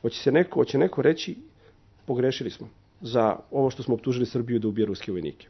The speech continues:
Hoće reći već jednom neko? Evo, dokazana je laž. Predsednik Vučić je raskrinkao tu laž pred građanima Srbije u direktnom prenosu.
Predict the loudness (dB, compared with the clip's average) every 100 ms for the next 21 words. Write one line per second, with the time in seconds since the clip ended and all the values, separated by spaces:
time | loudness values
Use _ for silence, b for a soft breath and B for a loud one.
0 | -20 -8 -2 0 2 2 4 4 2 0
1 | -4 2 4 6 4 4 2 2 2 0
2 | 0 0 2 0 -2 0 0 0 2 2
3 | 2 0 -4 -4 -4 -6 -20 b b b
4 | 2 2 4 6 6 6 4 2 -2 -4
5 | -6 -6 2 4 4 2 2 0 0 -6